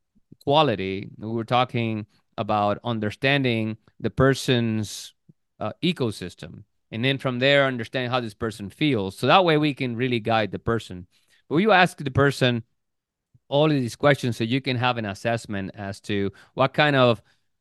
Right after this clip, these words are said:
uh, mechanisms this person is using to bounce back, to get stronger.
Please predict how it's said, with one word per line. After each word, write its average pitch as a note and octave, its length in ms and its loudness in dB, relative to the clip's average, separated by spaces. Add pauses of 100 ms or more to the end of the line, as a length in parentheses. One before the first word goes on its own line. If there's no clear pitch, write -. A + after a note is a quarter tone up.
uh, A2 260 0
mechanisms A2+ 880 0
this B2 160 -4
person A#2+ 380 -2
is G#2 280 -6
using G#2+ 540 0 (420)
to A2+ 500 4
bounce A#2 460 0
back, A#2 460 0 (600)
to C#3 260 0
get B2 240 4
stronger. C#3 640 0